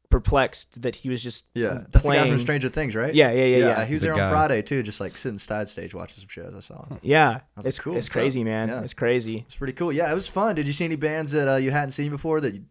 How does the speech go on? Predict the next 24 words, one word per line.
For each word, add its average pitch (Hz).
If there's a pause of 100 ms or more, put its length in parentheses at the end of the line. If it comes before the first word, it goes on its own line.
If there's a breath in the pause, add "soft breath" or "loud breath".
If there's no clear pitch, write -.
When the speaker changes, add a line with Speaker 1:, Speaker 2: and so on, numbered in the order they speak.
Speaker 2:
really 127
took 131
you 131
off? 143
How 165
were 180
the 160
Strokes? - (480 soft breath)
Speaker 1:
The 190
Strokes -
are 370
pretty 339
good. 320
Speaker 2:
Yeah. 165
Speaker 1:
Um, 185 (200)
they 151
were, 240
<sighs> -
I 165
don't 170
know, 143
like, 143
it 170
was, 170